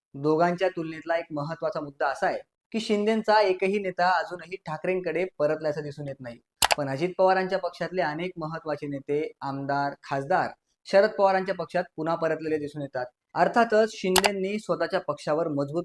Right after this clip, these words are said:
पकड बनवून ठेवलीये. आपल्याकडे आलेल्या नेत्यांना आपल्याकडेच रोखून ठेवण्यात त्यांना यश मिळालंय,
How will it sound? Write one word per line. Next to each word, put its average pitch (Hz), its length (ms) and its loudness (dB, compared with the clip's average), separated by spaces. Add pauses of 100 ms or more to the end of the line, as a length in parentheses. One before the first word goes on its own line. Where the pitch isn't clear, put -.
पकड 165 200 -2
बनवून 156 260 -2
ठेवलीये. 165 420 -6 (360)
आपल्याकडे 196 480 2
आलेल्या 170 340 2
नेत्यांना 156 440 -4
आपल्याकडेच 156 640 -2
रोखून 151 340 -4
ठेवण्यात 151 280 -6
त्यांना 156 240 -6
यश 160 340 -2
मिळालंय, 165 340 0